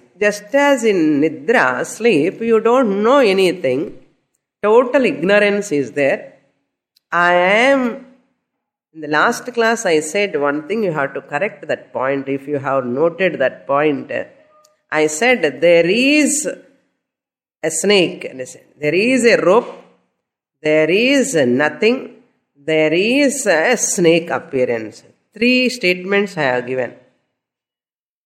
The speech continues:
And I said in the middle also there is common னு சொல்லிட்டேன். மூணுல கூட there is common னு சொன்னேன். அந்த மிடில் நித்ரல even there is அந்நது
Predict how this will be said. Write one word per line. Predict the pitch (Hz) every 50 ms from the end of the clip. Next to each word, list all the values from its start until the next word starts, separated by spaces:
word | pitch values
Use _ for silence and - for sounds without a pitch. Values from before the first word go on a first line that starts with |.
| _ _
And | 160 180 190 190
I | 190 185
said | 185 - 247 277 294 269
in | 254 214 202
the | 185 165
middle | 160 175 202 240 285 294 262
also | 208 185 180 190 185 - 240 233 208
there | 175 175 170 170 170
is | 190 233 262 285 277 240 - 156 151 143 139 120 - - - - _ _ _ _ _ _ _ _ _ 175
common | 160 165 180 208 226 233 233
னு | 220 180 165 170 165 165
சொல்லிட்டேன். | 143 147 147 143 139 135 143 160
மூணுல | 175 190 208 220 240 254 254 254 240 247 233
கூட | 262 277 254 - - - - - 196 190 190 160 147
there | 165 170 165 185 226 254
is | 269 240 220 - - 160
common | 131 139 147 156 160 156 160 165
னு | 156 139 127 131 131
சொன்னேன். | 123 131 127 - - - _ _ _ _ _ _ _ 147
அந்த | 151 151 147 139 147 160
மிடில் | 190 233 285 302 294 285 247 208 180 151 156 156 190 233 - - - - _ _ _ 156
நித்ரல | 175 180 - 180 240 277 277 269 277 285 269 196 170 190 240 220 175
even | 190 226 233 190 156 165
there | 175 180 180 180 202 233 269
is | 285 277 220 220 202
அந்நது | 190 190 196